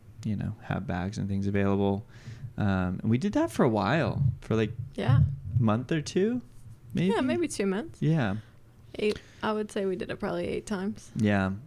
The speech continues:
Speaker 1: So kind of in that October to September, October phase, I feel like is when we started doing that.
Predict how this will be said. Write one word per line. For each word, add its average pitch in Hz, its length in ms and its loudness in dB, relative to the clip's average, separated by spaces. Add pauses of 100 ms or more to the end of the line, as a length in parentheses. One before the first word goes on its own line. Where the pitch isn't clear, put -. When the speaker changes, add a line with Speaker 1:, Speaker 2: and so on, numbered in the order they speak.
Speaker 1:
So - 160 2
kind 170 160 4
of 135 100 4
in 120 240 4
that 104 320 2
October 101 480 2
to 98 100 2
September, 101 1200 0
October 110 460 0
phase, 143 580 -2
I 123 60 -4
feel 117 160 0
like 113 80 0
is 113 120 -4
when 113 100 0
we 117 80 0
started 117 280 -2
doing 123 220 -2
that. 131 200 0